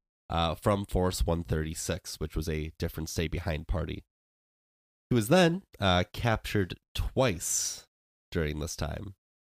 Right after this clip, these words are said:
and this is just an absolutely incredible story. So they were on a, I believe it was a scouting mission, if I'm not mistaken,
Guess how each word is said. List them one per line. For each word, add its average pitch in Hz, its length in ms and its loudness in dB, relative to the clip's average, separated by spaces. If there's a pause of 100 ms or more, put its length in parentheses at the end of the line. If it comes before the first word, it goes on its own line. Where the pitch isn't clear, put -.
(220)
and 90 100 -2
this 107 200 2
is 95 160 -2
just - 220 -2
an 92 60 -4
absolutely 87 380 -4
incredible - 460 -4
story. - 440 -8
So 78 420 -4 (840)
they 113 160 4
were 104 520 6 (120)
on 131 320 4
a, 104 360 4
I 85 40 2
believe 160 200 4
it - 60 -4
was 90 60 4
a 82 60 2
scouting 85 680 2 (420)
mission, 90 480 2
if 78 160 -2
I'm 82 140 2
not 82 180 2
mistaken, 85 600 0